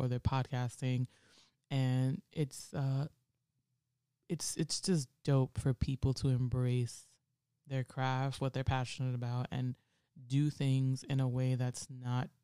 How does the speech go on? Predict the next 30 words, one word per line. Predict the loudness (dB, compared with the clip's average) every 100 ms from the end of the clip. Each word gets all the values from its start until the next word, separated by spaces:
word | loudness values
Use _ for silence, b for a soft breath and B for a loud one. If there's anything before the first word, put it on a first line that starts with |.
| _ _ _
quote | -8 0
unquote | 2 0 -2 -6
traditional. | -2 -2 0 -2 -2 -2 0
You | 2
know |
what | 2
I | 2
mean? | 2 0
So | -2 -4 -4 b b b b b _ -2
I'm | 2 4 4
really, | 4 4 2 0 -2 -4 _ _ _ _
I'm | 2 4
loving | 6 6 4 4 2
it, | 0
'cause | -2 0
I |
just | 0 -2 -2
feel | 0
like | 0 -2 -2
more | 2 4 4
people | 2 -2 -4 0 0
should | 2 0 0 -2
be, | -10 -2 0 0 -6 _ _ _ _ _ _ _ _ _ _ _ _ _ _ _ -8
more | 0 4
people | 4 4
should | 0 0
be | 2
encouraged | 2 2 0 2 2 0 -2
to | -4
be | -4 -10 -14 -18